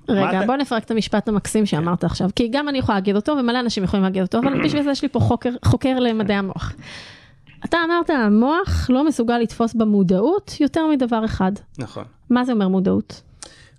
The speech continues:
Speaker 2: מודעות זה אומר שאני, עוד פעם, לא, יש פה שאלות פילוסופיות עמוקות, אפשר לעשות פודקאסט שלם רק עליהם, כן? אני לא אכנס פה לכל ה-,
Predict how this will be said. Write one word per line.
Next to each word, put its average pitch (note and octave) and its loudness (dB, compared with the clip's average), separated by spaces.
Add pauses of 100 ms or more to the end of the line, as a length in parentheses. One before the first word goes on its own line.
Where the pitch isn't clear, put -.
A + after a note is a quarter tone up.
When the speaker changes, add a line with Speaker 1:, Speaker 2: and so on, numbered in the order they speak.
(120)
Speaker 2:
מודעות D#3+ -2
זה G#3+ -10
אומר A3 -8
שאני, G#3 -8 (580)
עוד C#3 -10
פעם, A#2+ -2
לא, C3+ -2 (140)
יש C3 -2
פה C3 -10
שאלות B2 -6
פילוסופיות B2+ -4 (200)
עמוקות, A#2 -4
אפשר - -6
לעשות B2+ -6
פודקאסט C3 -6
שלם B2 -2
רק A#2+ -4
עליהם, A2+ -2
כן? A#2+ -8
אני G#2+ -10
לא A#2 -4
אכנס B2 -4
פה B2 -6
לכל A#2+ -6
ה-, A2 -8